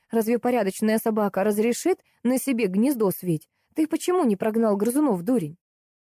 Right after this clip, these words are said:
Муся оказался очень довольным и безобразничал вовсю. Сначала он большими глотками пил воду из ванны, затем попытался сожрать мыло, а, получив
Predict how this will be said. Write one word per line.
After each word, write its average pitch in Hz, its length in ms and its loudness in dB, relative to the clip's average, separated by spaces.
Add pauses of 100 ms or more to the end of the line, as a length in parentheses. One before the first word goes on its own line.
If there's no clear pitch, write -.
(320)
Муся 180 340 0
оказался 180 680 0
очень 170 460 -2
довольным 180 600 0
и 202 220 0 (280)
безобразничал 226 840 0
вовсю. 190 420 -6 (320)
Сначала 330 520 -2
он 208 180 2
большими 202 400 0
глотками 175 500 0
пил 165 240 0
воду 214 400 0
из 202 140 0
ванны, 190 440 0 (240)
затем 254 440 -2
попытался 175 500 -2
сожрать 185 480 -2
мыло, 233 420 2 (260)
а, 302 120 -2
получив 294 480 0